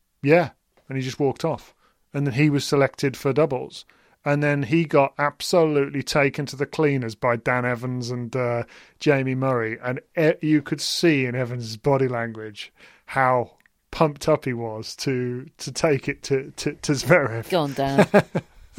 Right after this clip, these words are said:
Speaker 1: And he did. And I mean, honestly, it was quite interesting. I d-, I don't exactly know what was going on with the team selections there. For, for instance, Evans being put in with Murray and Salisbury not. I don't know whether that was a Salisbury injury.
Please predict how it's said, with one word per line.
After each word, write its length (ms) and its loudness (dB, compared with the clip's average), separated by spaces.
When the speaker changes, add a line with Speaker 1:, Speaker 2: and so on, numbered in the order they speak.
Speaker 1:
And 220 2
he 140 2
did. 500 2
And 180 6
I 100 6
mean, 280 2
honestly, 500 -2
it 60 4
was 120 6
quite 220 6
interesting. 380 0
I 100 4
d-, 80 -4
I 160 2
don't 220 2
exactly 560 -4
know 260 2
what 360 -4
was 120 -6
going 240 0
on 60 -2
with 100 -4
the 80 -4
team 240 -4
selections 460 -6
there. 240 -4
For, 280 -10
for 240 0
instance, 380 -4
Evans 340 0
being 240 -4
put 200 0
in 80 -4
with 160 -4
Murray 360 -2
and 200 -6
Salisbury 460 -4
not. 260 -4
I 20 -10
don't 140 -6
know 60 -4
whether 180 -4
that 140 -4
was 100 -14
a 60 -10
Salisbury 520 -2
injury. 540 -8